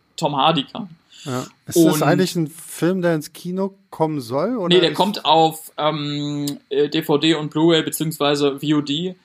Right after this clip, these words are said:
Speaker 1: im
Speaker 2: Ah, okay.
Speaker 1: August. Es ist der aktuelle Termin,
Speaker 2: Ah, okay.
Speaker 1: wenn ich jetzt richtig im
Speaker 2: Krass.
Speaker 1: Kopf hab.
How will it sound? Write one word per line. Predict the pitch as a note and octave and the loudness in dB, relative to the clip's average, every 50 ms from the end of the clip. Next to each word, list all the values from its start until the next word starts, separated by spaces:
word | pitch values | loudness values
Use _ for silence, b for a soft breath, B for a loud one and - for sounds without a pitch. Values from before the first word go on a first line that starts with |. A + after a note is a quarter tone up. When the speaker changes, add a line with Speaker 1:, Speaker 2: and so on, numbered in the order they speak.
| b b b | b b b
Speaker 1:
im | - D#3+ D#3+ D#3+ | -4 -2 0 2
Speaker 2:
Ah, | D#3 D3+ C#3+ | 2 2 2
okay. | C#3 | 2
Speaker 1:
August. | D3+ D#3 D3 B2 E3 E3 D#3+ - - - - | 2 2 4 4 4 4 4 4 0 -4 -8
Es | - C3+ - | -10 -10 -8
ist | C#3 C#3 - | -8 -6 -2
der | - C3 B2+ | -2 0 -2
aktuelle | C3+ - - D3 C3 B2+ C3 B2+ | -2 -4 -6 -6 -4 -4 -4 -6
Termin, | - - B2+ B2+ - | -6 -6 -6 -2 -2
Speaker 2:
Ah, | - - | -2 0
okay. | D#3+ - D3+ - | -2 -4 -4 -6
Speaker 1:
wenn | - D#3 C#3+ | -6 -4 -4
ich | C#3+ - | -2 -2
jetzt | D3 C3+ - | -2 -2 -2
richtig | D3 D3 C#3+ - C#3+ C#3 | -4 -6 -4 -4 -6 -6
im | C3 | -6
Speaker 2:
Krass. | C3 B2+ | -6 -6
Speaker 1:
Kopf | C3+ C3 - | -6 -6 -6
hab. | - C3+ C#3 - | -6 -6 -6 -8